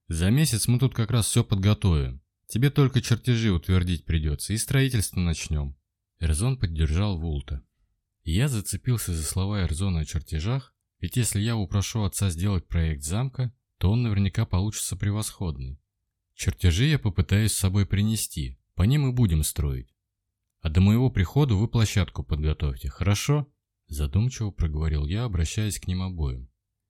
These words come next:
Эрзон отошел в сторону и сделал мне знак рукой.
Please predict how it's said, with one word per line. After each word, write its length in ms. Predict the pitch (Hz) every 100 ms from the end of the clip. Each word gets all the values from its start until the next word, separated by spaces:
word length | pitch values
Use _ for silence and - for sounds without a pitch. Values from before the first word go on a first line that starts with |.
| _
Эрзон 380 | - 82 85 143
отошел 380 | 120 90 - 95
в 60 | -
сторону 400 | - 135 135 104
и 60 |
сделал 380 | 80 87 123 113
мне 200 | 87 110
знак 280 | 90 98 95
рукой. 500 | 104 - 80 67